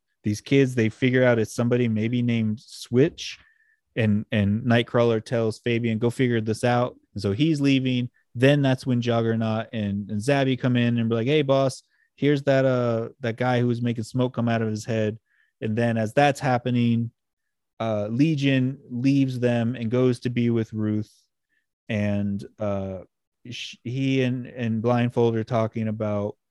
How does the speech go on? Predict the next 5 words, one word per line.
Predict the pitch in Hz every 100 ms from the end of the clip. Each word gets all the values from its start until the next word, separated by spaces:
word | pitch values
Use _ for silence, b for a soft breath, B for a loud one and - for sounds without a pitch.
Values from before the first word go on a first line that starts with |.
| _
you | 113
know, | 101 95 92 107 - _ _ _ _
"What's | - 120
going | - 127 120 117
on? | 117 117 113 113